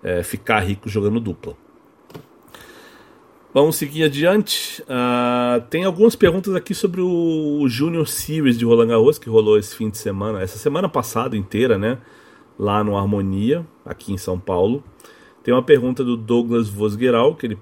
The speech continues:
ele pede pra eu falar um pouco sobre o que eu achei dos juvenis brasileiros, que eu vi lá.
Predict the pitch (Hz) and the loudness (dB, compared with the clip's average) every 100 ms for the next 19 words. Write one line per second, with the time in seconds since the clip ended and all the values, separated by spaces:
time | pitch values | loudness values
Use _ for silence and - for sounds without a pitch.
0 | - 95 98 98 95 _ - - - 107 | -12 -8 -6 -6 -8 _ -20 -20 -2 2
1 | 104 104 - - 110 110 104 104 113 107 | 2 0 -2 2 2 2 0 0 0 -2
2 | - 107 107 110 101 - 104 104 98 101 | -2 0 0 0 -4 -4 -6 -6 -6 -4
3 | 101 104 92 98 95 95 113 147 - 98 | -4 -4 -2 -2 -2 2 2 0 -10 -8
4 | 92 101 101 120 165 | -6 -4 -2 -2 -2